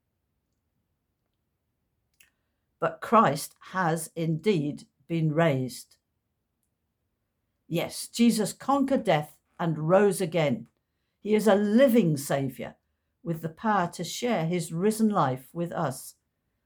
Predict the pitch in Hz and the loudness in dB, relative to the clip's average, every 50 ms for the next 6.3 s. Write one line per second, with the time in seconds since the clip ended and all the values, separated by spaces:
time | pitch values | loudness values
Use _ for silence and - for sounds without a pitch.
0 | _ _ _ _ _ - 185 185 190 262 277 277 - 220 180 147 135 139 151 165 | _ _ _ _ _ -6 -4 -2 -2 0 -2 -2 -4 -4 -2 -2 -2 -2 -4 -6
1 | - - - _ _ _ _ _ _ _ _ _ _ _ _ - - 185 - 185 | -8 -12 -16 _ _ _ _ _ _ _ _ _ _ _ _ -4 -4 -4 0 0
2 | 196 196 180 - - 196 208 240 285 294 262 240 226 214 202 190 190 160 180 170 | 0 0 0 -2 -2 0 2 2 2 2 2 2 2 2 2 0 -2 -4 -4 -6
3 | 160 - - 156 131 135 - - 240 240 175 156 135 117 - - - _ _ _ | -6 -8 -8 -10 -10 -8 -2 0 0 0 0 0 -4 -6 -6 -10 -14 _ _ _
4 | _ _ _ _ _ _ 160 - - - 202 220 220 220 - - 147 147 139 - | _ _ _ _ _ _ -10 -8 -4 0 2 2 2 2 0 -4 -4 -4 -4 -6
5 | 165 160 156 - - - - 214 214 220 233 226 220 226 220 - - - 285 285 | -8 -10 -10 -10 -12 -8 -6 -4 -2 0 0 0 0 0 -2 -4 -6 -6 -4 -2
6 | 226 151 127 139 139 | 0 0 0 -2 -6